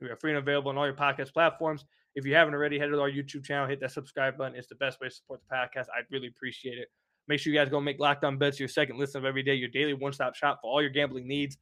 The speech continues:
Hosted by your boy Q with expert analysis and insight from Lee Sterling. It's free and available on all your podcast platforms. Until the next podcast, man, I'll see you guys. Like, hopefully they don't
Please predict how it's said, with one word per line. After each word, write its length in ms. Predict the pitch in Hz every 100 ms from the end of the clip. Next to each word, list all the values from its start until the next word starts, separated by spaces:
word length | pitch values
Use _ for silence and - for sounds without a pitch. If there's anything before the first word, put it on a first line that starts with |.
| _ _ -
Hosted 220 | 170 165
by 120 | 147
your 100 | 147
boy 240 | 135 151 143
Q 180 | - 156
with 140 | 151
expert 360 | 147 151 - 139
analysis 440 | 139 143 139 143
and 80 | 131
insight 380 | 127 165 127 113
from 160 | 120
Lee 100 | 131
Sterling. 480 | 139 - 139 139 135 - _ -
It's 120 | 135
free 220 | - 170
and 80 | 165
available 480 | 143 147 139 139 135 _ _ -
on 80 | 147
all 100 | 147
your 120 | 139
podcast 520 | 135 143 139 143 127
platforms. 560 | - 147 139 151 143 139 _ _ _ _
Until 220 | - 180
the 40 | 165
next 220 | 165 -
podcast, 460 | 156 156 151 139
man, 260 | 143 143 139 - _ _ -
I'll 60 |
see 120 | 117 165
you 60 |
guys. 180 | 151 143
Like, 100 | 143
hopefully 360 | 165 160 160 147
they 120 | 143
don't 240 | 147 143